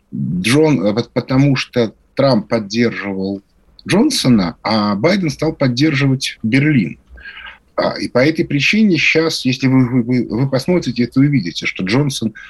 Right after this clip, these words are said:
активно пытается все переговоры на эту тему сорвать, <clears throat> в том числе вот истории в Закавказье, потому что иначе, э, Великобритания из высшей политической лиги сваливается вниз сильно.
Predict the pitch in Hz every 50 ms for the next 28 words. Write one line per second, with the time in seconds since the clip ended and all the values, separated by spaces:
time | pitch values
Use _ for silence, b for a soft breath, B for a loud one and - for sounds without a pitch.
0 | B B - 117 - - - - 170 139 120 110 104 - 113 - - 135 147 151
1 | 143 135 - - 98 - - - - - 127 120 - - _ - 113 107 95 107
2 | 113 110 107 107 101 95 90 95 98 98 - - 95 - - 113 98 90 85 85
3 | - b b b b _ _ _ _ - - - 120 131 151 196 262 - - B
4 | B B B B _ - - - - - - - - - - - - 247 - -
5 | 123 98 85 80 - - - _ _ _ - 95 - - - 110 92 82 80 78
6 | 80 78 82 87 98 - - - - - - 82 78 73 73 - - - 120 123
7 | 139 147 - - 135 127 131 B B B B B B _ _ _ _ _ _ _
8 | _ _ _ _ _ - - - - - - - - - - B B B B B
9 | - - 127 151 170 196 - - - 160 147 127 117 - - - 98 104 104 101
10 | 98 98 95 90 - - - - - 110 110 - 147 123 120 127 123 - 147 151
11 | 143 131 120 110 107 120 139 151 - - - 120 - 113 113 113 - 120 110 -
12 | - - - 117 120 127 117 101 98 - - - - 104 98 92 92 90 90 87
13 | - - - - 98 - - - - - _ - - - - - - - 208 208
14 | 165 - - - - - - - _ _ - - - - 87 69 67